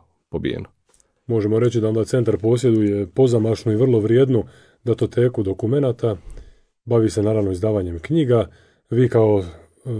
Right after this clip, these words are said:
Speaker 2: djelatnici centra, naročito ravnatelj Ante Nazor, često ste u medijima, pogotovo kad su važne obljetnice o Domovinskom ratu.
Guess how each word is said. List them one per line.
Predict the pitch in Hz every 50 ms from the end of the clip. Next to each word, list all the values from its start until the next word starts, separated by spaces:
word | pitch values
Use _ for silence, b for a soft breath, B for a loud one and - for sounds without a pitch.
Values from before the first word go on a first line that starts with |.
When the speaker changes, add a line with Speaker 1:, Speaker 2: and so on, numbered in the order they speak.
| 107 107 -
Speaker 2:
djelatnici | - 123 123 131 127 107 - 107 98 - - 113
centra, | - - 139 131 120 110 117 113 104 98
naročito | 95 98 101 107 104 92 82 - - 104 95 92
ravnatelj | 104 107 107 98 98 92 95
Ante | 98 104 107 110 101
Nazor, | 101 110 120 120 120 113 101 B B B B B B
često | - - 135 123 - 120
ste | 101 - 110
u | 101
medijima, | 104 120 147 156 147 131 135 131 127 123 120 117 - b b b b b b b _
pogotovo | - 117 107 123 120 120 110 104
kad | 104 98
su | - -
važne | 113 117 117 104 95 104
obljetnice | 110 120 127 131 110 117 110 - - 120
o | 110
Domovinskom | 107 120 117 110 107 104 - - - 110
ratu. | 110 117 123 123 - 104